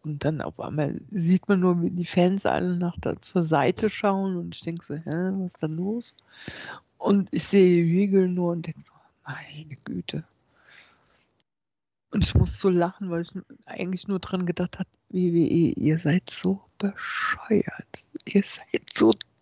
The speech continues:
dumm." Was der Mann abgefeiert worden ist und für eine Reaktion bekommen hat, denk ich mir auch,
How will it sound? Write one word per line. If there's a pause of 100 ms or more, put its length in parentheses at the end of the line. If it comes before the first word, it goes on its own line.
(160)
dumm." (1080)
Was
der
Mann
abgefeiert
worden
ist (680)
und
für
eine
Reaktion
bekommen
hat, (1080)
denk
ich
mir
auch,